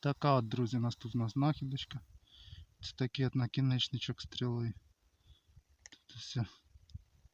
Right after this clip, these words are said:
тоньше, куди на дерев'яшку надівалось. А тут товще, де вістрячка. Ну,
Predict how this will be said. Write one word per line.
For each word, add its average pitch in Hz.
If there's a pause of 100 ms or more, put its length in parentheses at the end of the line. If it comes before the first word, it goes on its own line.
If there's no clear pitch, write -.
(720)
тоньше, 147 (400)
куди 123
на 127
дерев'яшку 123
надівалось. 120 (640)
А 147
тут -
товще, 127
де 117
вістрячка. 113 (1600)
Ну, 107